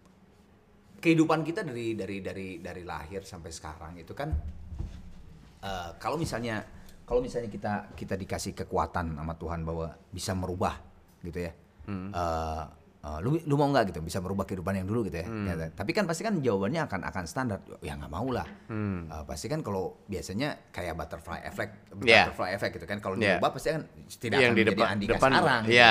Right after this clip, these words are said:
Speaker 2: iya, betul,
Speaker 1: Nah, nah,
Speaker 2: betul.
Speaker 1: tapi sekarang gue balik, gue, gue kasih pertanyaan dah gini. Tidak, kita,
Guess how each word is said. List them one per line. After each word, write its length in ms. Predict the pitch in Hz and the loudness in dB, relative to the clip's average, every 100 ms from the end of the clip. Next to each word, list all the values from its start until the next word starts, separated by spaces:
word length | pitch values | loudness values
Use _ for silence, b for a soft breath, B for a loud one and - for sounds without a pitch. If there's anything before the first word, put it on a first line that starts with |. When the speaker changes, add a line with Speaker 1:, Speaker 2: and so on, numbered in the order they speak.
| 101 | 12
Speaker 2:
iya, 140 | 98 | 10
betul, 240 | 87 - 85 | 6 4 0
Speaker 1:
Nah, 60 | |
nah, 100 | 80 | 0
Speaker 2:
betul. 80 | 80 | 0
Speaker 1:
tapi 180 | 139 240 - B B | 0 0 -4 B B
sekarang 320 | - - 180 208 | -6 4 6 6
gue 100 | 143 | 4
balik, 300 | 107 90 156 - - - | 2 0 -2 -8 -20 -8
gue, 400 | 139 127 127 143 | -6 -4 4 4
gue 180 | 123 131 | 6 2
kasih 240 | 120 120 110 | 2 -2 -4
pertanyaan 360 | 104 92 135 | -4 -4 -2
dah 80 | 120 | -2
gini. 200 | 104 76 - b b b b b b _ - - - - - - - - | -4 -8 -10 b b b b b b _ -16 -14 -16 -20 -20 -20 -20 2
Tidak, 320 | 175 160 180 | 6 10 8
kita, 220 | - 170 | 8 4